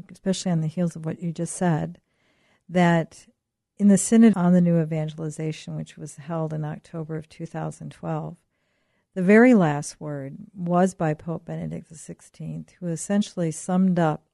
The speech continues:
all of the talk and all of the proceedings. And he said,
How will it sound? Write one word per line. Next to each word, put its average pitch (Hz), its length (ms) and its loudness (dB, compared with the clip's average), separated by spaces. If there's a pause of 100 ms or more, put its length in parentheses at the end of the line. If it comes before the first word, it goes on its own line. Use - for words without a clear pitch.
all 214 600 0
of 202 160 -4
the 190 100 -8
talk 151 500 -12
and 156 160 -8
all 170 300 2
of 190 100 -2
the 185 80 -8
proceedings. 156 880 -10 (760)
And 165 140 -2
he 170 100 2
said, 165 260 -4